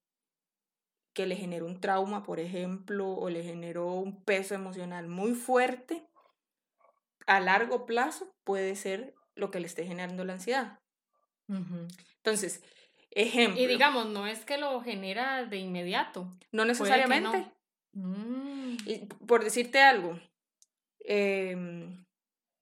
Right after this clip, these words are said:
Speaker 1: tuve una ruptura con mi pareja muy fuerte. O sea, una
Speaker 2: Ujú.
Speaker 1: ruptura de esas que uno dice, "Mae, qué
Speaker 2: Sí, algo
Speaker 1: fuerte".
Speaker 2: feo.
Speaker 1: Algo feo, al-, pasó
Speaker 2: Ujú.
Speaker 1: algo,
Speaker 2: Ujú.
Speaker 1: póngale lo que quieran poner, muy feo.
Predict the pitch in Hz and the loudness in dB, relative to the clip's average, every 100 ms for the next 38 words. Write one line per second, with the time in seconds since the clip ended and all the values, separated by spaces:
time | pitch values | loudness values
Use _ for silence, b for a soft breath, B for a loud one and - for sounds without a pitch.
0 | _ _ _ _ _ _ _ _ _ _ | _ _ _ _ _ _ _ _ _ _
1 | _ _ _ _ _ - 262 302 294 294 | _ _ _ _ _ 2 8 8 8 6
2 | 302 302 302 269 233 208 - 262 285 320 | 4 6 6 4 0 -4 -4 0 4 4
3 | 330 311 - - 202 196 190 190 190 233 | 2 -4 -10 -4 -2 -2 0 2 2 2
4 | 262 - 226 247 294 - 208 180 - - | -4 -2 4 6 4 4 2 2 -4 -16
5 | - _ 202 190 196 240 285 - - 262 | -18 _ -2 2 4 4 4 0 -2 2
6 | 277 254 240 285 - 208 190 190 233 240 | 4 4 2 -2 -2 0 0 0 2 2
7 | 233 185 170 170 185 165 - 240 220 247 | 0 -4 -6 -8 -8 -8 2 4 4 2
8 | 262 208 190 180 226 262 240 196 165 180 | 2 0 2 6 6 6 2 2 4 2
9 | 208 196 262 254 196 185 175 175 202 214 | 2 8 12 12 10 0 -6 -6 -2 0
10 | 247 262 214 180 175 185 202 202 196 170 | 2 2 0 -2 -4 -2 -2 -2 -4 -2
11 | 190 254 262 196 170 | 2 2 2 0 -2